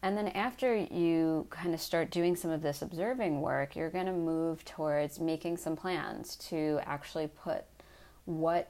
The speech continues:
you want to change into action. So this is where we start kinda looking at what we did that didn't feel like it was in alignment with who we really are and what didn't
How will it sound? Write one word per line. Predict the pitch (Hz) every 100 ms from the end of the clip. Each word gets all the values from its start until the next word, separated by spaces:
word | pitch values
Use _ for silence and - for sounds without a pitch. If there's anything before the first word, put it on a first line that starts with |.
| 185
you | 165 160
want | 156 151 160 -
to | -
change | - 160 151 147
into | 143 139 -
action. | - 143 - - 139
So | 170
this | 185 196
is | 233 202
where | 175 170 170
we | 156 156
start | - 156 147
kinda | - 151 151
looking | 151 147 151
at | 147 147 - - - - - - - -
what | 175 196 208
we | 202 196
did | 165 175 170 160
that | 156 147 - -
didn't | 175 170 -
feel | - 170 160
like | 151 143
it | 143
was | 151
in | 151 139
alignment | 135 131 135 139 135
with | 143 143
who | 156 143
we | 139
really | 135 135 123
are | 131 143 127 131
and | 139
what | 147 156
didn't | 180 170